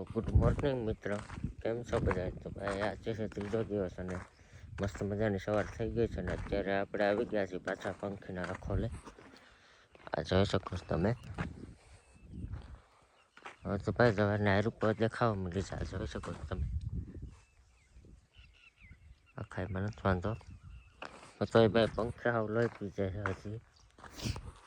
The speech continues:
આ ચાચા ઉખેડે એટલે એટલામાં તો નથી વાંધો. આ બાજુ જ્યાં નથી ખોડેલી ત્યાં બહુ વાંધો આવે છે. તો આજે તો ભાઈ આપણે લઈને આવ્યા છે હોતરી બોમ્બ.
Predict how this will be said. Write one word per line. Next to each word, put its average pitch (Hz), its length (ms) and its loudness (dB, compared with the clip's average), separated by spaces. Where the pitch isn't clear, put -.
આ - 160 -2
ચાચા 107 340 10
ઉખેડે 113 400 8
એટલે 107 220 2
એટલામાં 117 480 6
તો - 80 0
નથી 131 240 2
વાંધો. 92 280 4
આ - 140 6
બાજુ 104 300 6
જ્યાં 104 240 8
નથી 110 300 4
ખોડેલી 104 460 4
ત્યાં 92 300 6
બહુ 110 120 12
વાંધો 101 360 10
આવે 90 240 10
છે. 101 120 2
તો - 100 -2
આજે 117 300 12
તો 113 80 2
ભાઈ 120 220 12
આપણે 113 220 6
લઈને 113 280 4
આવ્યા 120 280 4
છે 107 100 -2
હોતરી 98 420 -2
બોમ્બ. 117 180 -2